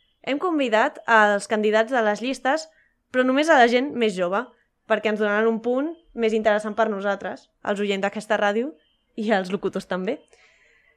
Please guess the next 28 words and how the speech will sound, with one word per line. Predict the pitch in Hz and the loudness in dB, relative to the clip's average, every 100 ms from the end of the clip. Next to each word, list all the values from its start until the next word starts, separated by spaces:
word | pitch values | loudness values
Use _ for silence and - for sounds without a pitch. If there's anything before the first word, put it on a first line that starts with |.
| _ _ | _ _
A | - 240 | -4 0
partir | 247 247 294 | 0 2 2
d'aquí, | 277 269 320 381 _ _ - | 2 0 -6 -8 _ _ -10
us | 240 240 | -6 -4
explicaré | 247 254 240 240 | -2 2 2 4
les | 220 208 | 4 2
normes. | 196 190 185 190 - _ _ _ _ _ _ | -4 -4 -8 -10 -16 _ _ _ _ _ _
Els | 254 254 | -2 0
hi | 269 | 2
donarem | 277 269 302 359 285 | 4 4 4 2 0
vint | 294 302 | 0 0
minuts | 262 285 294 | 0 0 -2
a | 240 | 0
cadascun | 233 214 226 262 233 294 _ _ _ _ | 0 0 -2 -2 -2 -4 _ _ _ _
perquè | 254 247 240 214 202 190 175 - _ | 0 2 2 2 2 -2 -10 -16 _
ens | - 233 226 - - | -2 -2 -4 -14 -6
expliquin | 226 - 226 240 285 | -6 -4 -4 -4 -6
les | - | -6
propostes | 233 226 214 226 | -4 -4 -4 -2
que | 226 | -2
tenen | 226 226 262 | 0 0 -2
i | 240 | -2
conten-, | 220 226 240 - - | -2 -2 -2 -6 -10
i | 233 226 | -8 -2
contestin | 226 220 233 233 285 | -2 2 0 0 2
les | 233 220 | 2 2
nostres | 208 - 214 | 0 -4 -2
preguntes. | 208 196 185 180 175 | 0 0 -2 -2 -4